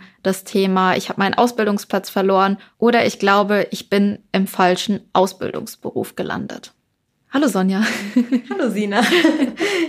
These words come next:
Speaker 2: Genau, wir beantworten dazu euch einige Fragen und hoffen, dass wir euch damit unterstützen können.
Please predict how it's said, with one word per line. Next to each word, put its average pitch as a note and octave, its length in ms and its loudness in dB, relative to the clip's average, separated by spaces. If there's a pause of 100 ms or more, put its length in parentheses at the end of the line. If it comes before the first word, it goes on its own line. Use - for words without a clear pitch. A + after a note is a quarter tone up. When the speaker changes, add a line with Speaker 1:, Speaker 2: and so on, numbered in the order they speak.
Speaker 2:
Genau, G#3 460 2
wir C#4+ 200 2
beantworten A3 760 0
dazu F#3+ 460 -2 (280)
euch G#3+ 480 -4
einige A3 360 0
Fragen G3+ 520 0
und G#3+ 480 -2
hoffen, A#3 600 0
dass G#3+ 260 -2
wir G#3+ 140 0
euch G3 180 -2
damit F#3+ 300 -2
unterstützen A3 640 -6
können. F#3+ 420 -12